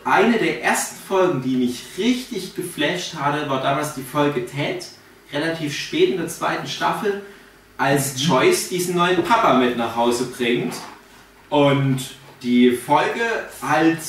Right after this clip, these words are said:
Speaker 1: ich sag jetzt mal so fünfunddreißig von fünfundvierzig Minuten so richtig bieder ernst rüberkommt, also realistisch.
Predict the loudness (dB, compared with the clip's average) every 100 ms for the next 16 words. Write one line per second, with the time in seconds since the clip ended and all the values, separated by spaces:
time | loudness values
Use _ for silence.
0 | -10 -8 -8 0 2 2 0 -2 -2 -4
1 | -2 2 2 0 -6 -4 0 2 2 0
2 | -2 -2 0 0 0 -2 -6 -6 -6 -8
3 | -4 0 4 2 0 -10 -20 -12 -6 0
4 | 0 0 -2 -4 -6 -4 -2 -2 0 0
5 | 0 -2 -2 0 0 0 -2 -4 0 -2
6 | -2 -6 -4 2 4 6 4 4 4 4
7 | 0 -8